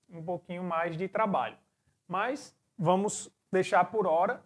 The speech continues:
e vamos calcular quem seria o produto interno entre U e V, tá? Ó, observe o seguinte.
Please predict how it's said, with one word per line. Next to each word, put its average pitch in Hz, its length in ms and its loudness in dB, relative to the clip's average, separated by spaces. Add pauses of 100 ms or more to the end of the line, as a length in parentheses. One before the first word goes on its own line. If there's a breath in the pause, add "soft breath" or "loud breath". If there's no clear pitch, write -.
e 208 100 -2
vamos 220 280 -2
calcular 233 560 8
quem 226 120 -4
seria 214 300 2
o 208 60 0
produto 196 360 0
interno 180 400 -2
entre 196 300 -6 (140)
U 208 200 -4
e 254 80 0
V, 143 360 -2 (320)
tá? 208 280 -4 (600)
Ó, 170 300 2
observe 220 420 0
o 226 40 -6
seguinte. 180 420 -6